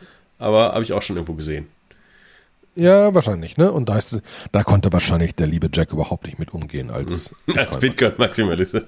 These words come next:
Speaker 1: <laughs> Dieses Netzwerk,
Speaker 2: Ja.
Speaker 1: was ständig ihre Policy ändert. Äh.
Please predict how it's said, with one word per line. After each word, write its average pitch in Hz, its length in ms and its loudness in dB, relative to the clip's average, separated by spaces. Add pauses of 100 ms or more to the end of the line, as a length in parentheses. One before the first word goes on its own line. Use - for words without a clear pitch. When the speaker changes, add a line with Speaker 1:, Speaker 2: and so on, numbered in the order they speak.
(460)
Speaker 1:
<laughs> - 560 -20
Dieses 101 320 2
Netzwerk, 101 520 2
Speaker 2:
Ja. 104 40 4
Speaker 1:
was 90 100 4
ständig 104 320 0
ihre 98 160 4
Policy 98 460 0
ändert. 92 400 0
Äh. 95 380 0